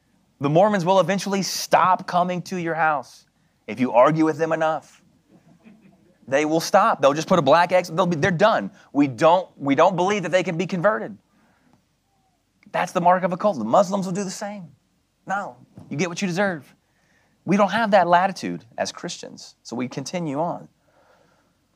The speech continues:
And we also must not demand a perfect repentance, as we will see and get into in this text. So often what we want is, is that perfect,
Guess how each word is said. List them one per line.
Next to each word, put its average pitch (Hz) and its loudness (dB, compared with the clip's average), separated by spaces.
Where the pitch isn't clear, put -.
And 156 -2
we 165 6
also 196 6
must 151 0
not 139 0
demand 147 -2
a 135 0
perfect 175 -6
repentance, 135 -4
as 127 0
we 151 2
will 165 0
see 202 -4
and 147 -6
get 160 -2
into 170 -4
in 127 -4
this 123 -6
text. - -2
So - -2
often 180 4
what 160 4
we 151 4
want 156 2
is, 120 -2
is 127 -6
that 139 2
perfect, - -4